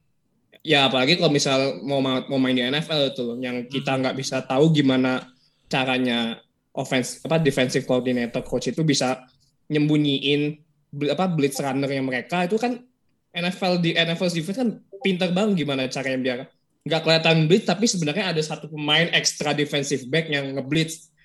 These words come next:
Speaker 1: Nah, itu tuh menjadi, itu harus menjadi P R-nya si, si Justin Fields, karena if you want to survive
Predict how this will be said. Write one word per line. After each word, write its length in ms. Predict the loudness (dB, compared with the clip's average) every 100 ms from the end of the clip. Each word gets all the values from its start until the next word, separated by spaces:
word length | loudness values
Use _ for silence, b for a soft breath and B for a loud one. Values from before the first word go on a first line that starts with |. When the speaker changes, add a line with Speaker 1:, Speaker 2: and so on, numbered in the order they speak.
| -12
Speaker 1:
Nah, 140 | -4
itu 240 | -2 -2 2
tuh 80 | 4
menjadi, 400 | 4 4 0 -2 -8 -16 _
itu 160 | 0
harus 320 | 2 2 0 -4
menjadi 380 | -4 -2 -2 -4
P 120 | -6
R-nya 400 | -4 -4 -2 -2
si, 480 | 0 0 2 0 -4 b b b _
si 240 | -14 -6
Justin 320 | -2 0 0 2
Fields, 160 | 0
karena 400 | 0 0 0 -2 -8 _ _ _ _ _
if 160 | -4
you 80 | 0
want 160 | 2 0
to 80 | -2
survive 400 | -4 -2 -4